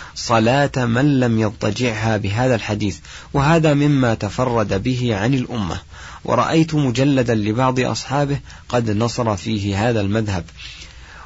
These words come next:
وقد ذكر عبد الرزاق في المصنف عن معمر عن أيوب عن ابن سيرين أن أبا موسى ورافع بن خديج وأنس بن مالك رضي الله عنهم كانوا يضطجعون بعد ركعتي الفجر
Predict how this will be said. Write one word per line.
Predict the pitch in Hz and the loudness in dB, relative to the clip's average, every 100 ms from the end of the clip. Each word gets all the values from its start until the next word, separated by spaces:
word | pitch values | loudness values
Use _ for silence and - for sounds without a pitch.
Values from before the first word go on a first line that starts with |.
| - | -4
وقد | 120 117 151 | -2 2 0
ذكر | 170 170 175 | 2 2 4
عبد | 156 143 | 4 4
الرزاق | 135 123 107 101 87 | 2 2 2 -2 -4
في | - 135 | -4 0
المصنف | 131 120 143 151 156 151 - - | 0 0 0 2 2 0 -10 -10
عن | - 117 113 | 0 2 4
معمر | 113 143 139 139 151 - - | 2 2 2 0 -2 -10 -6
عن | - 120 117 | 0 2 2
أيوب | - 120 113 123 135 120 | 0 0 2 2 2 2
عن | 107 123 | 2 2
ابن | 147 143 | 2 0
سيرين | 117 113 104 95 82 - - - 127 | -2 -2 -2 -4 -6 -10 -20 -6 0
أن | 123 | 2
أبا | 117 139 143 143 139 | 2 0 0 2 2
موسى | 139 113 - - - - - | 0 -2 -4 -8 -8 -12 0
ورافع | 120 117 143 131 131 127 | 2 2 0 0 0 0
بن | 127 | 0
خديج | 123 127 123 104 85 - - - | 0 -2 0 -2 -2 -12 -18 -4
وأنس | 71 87 127 117 | -2 0 0 -2
بن | 120 117 | -2 0
مالك | 110 135 151 147 | 2 2 2 0
رضي | 131 120 127 143 | 0 0 2 2
الله | 135 127 131 120 | 2 2 2 2
عنهم | 117 135 127 135 127 - - - | 2 0 0 -2 -4 -12 -18 -4
كانوا | 120 120 117 110 | 0 2 2 2
يضطجعون | 117 - 113 113 107 113 110 104 | 0 -2 -4 0 0 0 0 0
بعد | 101 101 | 0 0
ركعتي | 104 101 92 101 95 | 0 0 -2 -4 -4
الفجر | 87 113 123 123 | -6 -4 -2 -2